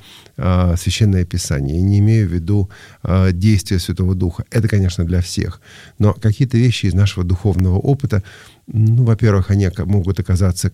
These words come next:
не относящимися к другому человеку, а во-вторых, они могут оказаться правильными, но неуместными.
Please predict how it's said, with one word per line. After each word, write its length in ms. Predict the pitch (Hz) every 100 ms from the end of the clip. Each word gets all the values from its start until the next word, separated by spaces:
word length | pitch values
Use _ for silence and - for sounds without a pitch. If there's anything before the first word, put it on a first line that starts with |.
| -
не 480 | 98 98 104 120
относящимися 920 | 135 139 107 - 165 - - 104 90
к 60 | 92
другому 400 | 90 90 90 82
человеку, 520 | - 78 76 - - - - - -
а 260 | 110 104 104
во-вторых, 400 | 98 - 165 -
они 160 | 104
могут 260 | 113 104 95
оказаться 400 | - 90 95 -
правильными, 580 | - 135 143 117 107 101 - - -
но 120 | 117
неуместными. 800 | 113 101 80 76 - 62 62